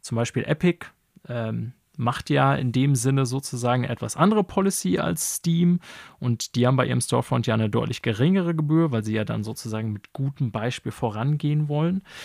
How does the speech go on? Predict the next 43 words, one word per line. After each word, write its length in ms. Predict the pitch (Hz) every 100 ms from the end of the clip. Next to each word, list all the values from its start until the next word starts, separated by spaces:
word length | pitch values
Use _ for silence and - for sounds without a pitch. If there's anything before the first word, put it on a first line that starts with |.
| - - - - - - - _ -
Und, 680 | 127 131 127 127 127 - 139
äh, 340 | 127 127 120
solche 380 | 113 135 180 143
Deals 420 | 117 151 170 -
sucht 340 | 131 214 -
Embracer 540 | - 104 113 107 - -
offensichtlich 600 | 117 127 113 - 113 -
wohl 100 | 113
bewusst, 460 | 110 104 120 143 -
also 200 | 117 127
um 220 | 135 151
die 120 | 147
hohen 300 | 127 151 160
Kosten 400 | - 160 - 156
für 180 | - 139
Lizenzgebühren 720 | 113 - 185 220 - 104 107
zu 120 | -
verringern. 600 | 127 107 104 107 117 160 -
Aber 240 | 131 127 - -
auch 240 | 151 - 127
da, 300 | 123 170 196
Manuel, 400 | 107 110 - 127
frage 280 | - 143 151
ich 140 | 139
mich, 240 | 151 147 - _ _ _ _ _ _ _ _ _ _ -
wenn 220 | 123 233
ich 180 | 277 -
so 280 | 185 202 214
C 220 | - 180
E 40 |
O 160 | 175 170
einer 160 | 160
solchen 240 | 151 165 151
Firma 240 | - 135
bin, 160 | 104 107
die 160 | 110
Videospiele 420 | 147 143 - 120 110
publiziert, 560 | - 110 - 107 104
weiß 360 | 110 254 262 -
ich 100 | -
doch, 220 | 127 -
ich 220 | - - 123
muss 640 | 113 123 196 - -